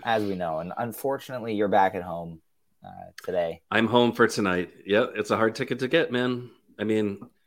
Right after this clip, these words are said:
Speaker 2: there's still time for me to get back. So if anybody's listening and they have a ticket for me, let me know. I'm about two hours and forty-five minutes away.
Speaker 1: Yeah, Neil,
Speaker 2: And,
Speaker 1: Neil will
Speaker 2: uh,
Speaker 1: get back in the car and drive home.
Speaker 2: Uh, well, I will for tonight, but, you know,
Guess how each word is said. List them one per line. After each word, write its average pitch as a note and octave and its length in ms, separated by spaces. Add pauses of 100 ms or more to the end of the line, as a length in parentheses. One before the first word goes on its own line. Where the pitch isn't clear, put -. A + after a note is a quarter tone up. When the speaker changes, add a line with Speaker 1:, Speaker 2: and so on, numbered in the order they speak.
(120)
Speaker 2:
there's A#2+ 140
still E3 140
time C3+ 240
for C3+ 80
me B2 100
to A#2 60
get A2+ 160
back. F#2 200
So F2+ 120
if F2 80
anybody's B2+ 360
listening G2 380
and E2+ 80
they E2+ 60
have F#2+ 160
a F#2 60
ticket F#2 280
for F2 160
me, E2 100
let F#2 140
me F2+ 80
know. D#2+ 380
I'm F2 80
about F2+ 180
two A2+ 160
hours G2+ 220
and F2 100
forty-five F2+ 420
minutes E2+ 240
away. D#2+ 440
Speaker 1:
Yeah, A2 240
Neil, D#3 420
Speaker 2:
And, F#2 180
Speaker 1:
Neil G3+ 160
will F3 200
Speaker 2:
uh, - 20
Speaker 1:
get D#3+ 240
back B2+ 280
in A2+ 100
the G#2 80
car F#2+ 480
and G2+ 120
drive F2+ 300
home. D#2+ 240
Speaker 2:
Uh, F#2+ 380 (160)
well, A2 160
I A#2 100
will C#3 180
for C#3 120
tonight, A#2+ 420 (180)
but, C#2+ 240 (880)
you D#2+ 100
know, D2+ 100